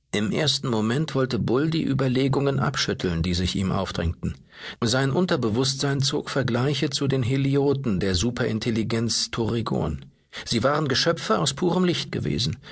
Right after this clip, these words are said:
Gedankensplitter Torrigons ohne eigene Intelligenz. Der scheinbare Rückzug der Spheroidnetze Richtung Sonne hatte diese Assoziation geweckt. Ein Unding? Reginald war sich dessen keineswegs sicher.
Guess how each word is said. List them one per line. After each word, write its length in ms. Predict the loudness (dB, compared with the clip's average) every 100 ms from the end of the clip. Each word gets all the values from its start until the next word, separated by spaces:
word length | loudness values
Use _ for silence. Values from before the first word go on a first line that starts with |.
| -4
Gedankensplitter 920 | 0 2 0 0 -2 0 0 0 0
Torrigons 800 | 0 0 2 2 2 2 0 -2
ohne 340 | 2 2 2 2
eigene 360 | 2 2 2
Intelligenz. 680 | 0 0 -2 0 -2 -2 -8 -16 _ _ _ -8 -2
Der 100 | 0
scheinbare 600 | 2 2 4 4 2 0
Rückzug 460 | -2 0 0 2
der 120 | 2
Spheroidnetze 920 | 0 2 2 2 0 0 -2 -2 0
Richtung 320 | 0 2 0 2
Sonne 400 | 2 2 2 2
hatte 240 | 0 0
diese 340 | 0 0 0
Assoziation 880 | 0 0 0 0 0 0 0 0 0
geweckt. 500 | -2 -2 -2 -4 -12 -18 -20 -20 -20 -20 _ _ _
Ein 160 | -2
Unding? 640 | 0 0 0 0 -2 -10 -20 _ _ _ -12 -12 -2
Reginald 540 | 0 2 0 2 2
war 200 | 2 0
sich 180 | -2 0
dessen 340 | 0 0 -2
keineswegs 640 | -2 -2 -2 -2 -2 -2 -2
sicher. 400 | -4 -6 -12